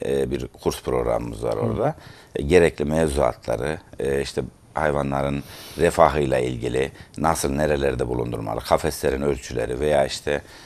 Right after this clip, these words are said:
Speaker 1: oradaki yapılabilecek tüm mevzuat konusu anlatılıyor. Daha sonra, e, sertifikalarını bizden alıp Büyükşehir'den de ruhsatlarını almış oluyorlar. Dönem dönem böyle kurslarımız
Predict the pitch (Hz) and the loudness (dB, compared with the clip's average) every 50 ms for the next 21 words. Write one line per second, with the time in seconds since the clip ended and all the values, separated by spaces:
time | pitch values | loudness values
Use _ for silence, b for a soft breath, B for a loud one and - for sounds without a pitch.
0 | B B - - 76 73 71 73 69 69 - 73 71 76 71 - - 69 67 64 | B B -4 -2 0 2 2 0 0 0 2 4 4 4 4 2 0 -2 0 0
1 | 67 65 65 62 65 76 73 - - - - - 98 82 73 71 73 71 67 62 | 0 0 0 0 -2 -4 -4 -6 -12 -12 -8 -4 -4 -2 -2 -2 -2 -2 -2 -2
2 | 65 64 60 58 - - - - - - 78 65 60 - - - - 82 78 64 | -2 -2 -2 -4 -8 -14 -20 -14 -8 -6 -6 -6 -4 -4 -2 0 0 0 0 -2
3 | - - - - 62 90 139 160 - B B B B B B - 98 101 98 85 | -4 -6 -8 -6 -4 -2 -2 -4 -6 B B B B B B 4 6 6 6 6
4 | - - 69 78 98 113 110 - - - - - 78 76 76 78 71 - - - | 4 -2 -2 0 0 0 -2 -2 -6 -2 0 2 4 6 6 4 4 2 2 2
5 | 110 98 - - - - - 73 65 65 64 62 62 67 67 69 80 73 62 60 | 2 2 2 -4 -12 -6 -2 0 2 4 4 2 2 0 -2 -2 -2 -2 -2 -4
6 | 65 76 78 76 101 139 - - B B B B B B - - 90 82 71 - | 0 2 2 2 2 2 -2 -6 B B B B B B -2 0 0 2 0 0
7 | - - 55 53 52 50 53 55 71 135 143 131 - - - 73 - - - 57 | -4 -4 -4 -4 -4 -4 -6 -2 -2 0 0 0 2 4 4 2 4 0 -2 -2
8 | 57 55 50 50 50 - - - - 50 50 50 50 50 50 50 50 - - B | -2 -4 -6 -8 -8 -10 -10 -8 -8 -8 -6 -6 -8 -8 -6 -6 -8 -8 -8 B
9 | B B B B B B B B B B - 90 92 98 76 60 53 55 67 76 | B B B B B B B B B B 4 4 6 6 6 2 0 -2 0 2
10 | 87 87 78 76 78 78 78 - - 76 - - 60 - 65 78 95 - - | 2 2 4 4 4 4 4 2 -2 -4 -4 -4 -4 -4 -2 -4 -4 -6 -8